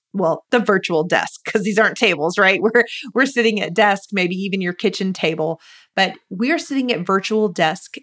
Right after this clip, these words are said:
and we are seen as equals. This is something that they couldn't see for themselves. These gals are leaders in businesses. They are co-creators. They are breadwinners. And most of all, they are professionals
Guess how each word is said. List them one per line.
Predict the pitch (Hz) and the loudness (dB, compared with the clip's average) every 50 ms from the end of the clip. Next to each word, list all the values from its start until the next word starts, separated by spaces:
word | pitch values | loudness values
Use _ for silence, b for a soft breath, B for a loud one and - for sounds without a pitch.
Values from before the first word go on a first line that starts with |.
| _ - | _ -4
and | 202 196 196 190 190 185 - - 170 | -2 0 2 2 0 0 -2 -4 -2
we | 202 233 262 | -2 -2 0
are | 262 269 277 | 0 -2 -2
seen | 269 - - - - 196 190 190 190 190 190 196 - - | -2 -6 -8 -6 -4 -4 -2 -2 -2 -4 -6 -6 -6 -6
as | 180 180 180 190 190 180 170 165 - - | -4 -4 -4 -4 -4 -6 -8 -10 -12 -12
equals. | - 180 175 - - - 104 98 - - B B B B B B B - | -10 -10 -10 -8 -8 -6 -6 -6 -6 -8 B B B B B B B -2
This | 254 247 - | -2 -2 -2
is | 320 285 - | -6 -4 -4
something | 269 254 254 269 262 247 220 | -4 -4 -4 -4 -4 -2 -2
that | 233 - 226 - | -2 -2 0 0
they | 196 190 190 | 2 2 2
couldn't | 190 - - 233 - 214 | 0 -2 -6 -4 -4 -4
see | 190 - - 185 | -6 -4 -4 -4
for | 180 - 190 180 | -4 -4 -6 -6
themselves. | 175 170 170 - - - - 78 - - - - B B B B B B B B _ _ - | -6 -6 -8 -6 -4 -2 -2 -2 -2 -4 -8 -16 B B B B B B B B _ _ -6
These | 185 226 240 277 269 277 | 0 2 4 4 4 2
gals | 262 233 226 214 214 220 214 - | 2 2 2 2 2 0 -2 -2
are | - 196 190 185 | -4 -4 -4 -4
leaders | 185 185 196 214 233 233 247 247 254 240 - | -4 -4 -2 -2 -2 0 -2 -2 -2 -4 -4
in | 208 208 208 180 | -2 -2 -2 0
businesses. | 156 185 180 175 180 160 - - - 160 156 | 0 -2 -2 -2 -4 -6 -6 -6 -8 -6 -4
They | - 180 185 | -2 0 0
are | 190 190 - | 0 -2 -4
co-creators. | - - - 214 220 220 - - 226 208 190 170 143 143 - - 175 - - | -6 -2 0 0 0 0 -2 -2 -2 0 2 0 0 0 0 -4 -6 -6 -8
They | - - - | -6 -4 -2
are | 208 | -4
breadwinners. | 175 - - - 196 190 196 190 170 185 175 - 101 107 - - - | -4 -4 -6 -2 0 2 2 2 0 -2 -2 -2 -2 -4 -4 -4 -4
And | - 202 196 | -2 -2 0
most | 190 185 208 262 269 - | 0 2 0 0 0 -2
of | 339 247 | -2 0
all, | 240 208 208 208 214 208 B B B B B B - | 2 2 2 2 0 -4 B B B B B B -10
they | 185 170 208 208 214 240 254 - - | -4 0 2 4 4 2 0 0 0
are | - 196 190 190 190 190 185 _ | 0 2 2 0 -2 -4 -6 _
professionals | - 190 185 - - 165 175 - - 226 220 214 208 220 214 | -10 -10 -8 -6 -4 -4 -4 -4 -4 -2 -2 -2 -2 -4 -4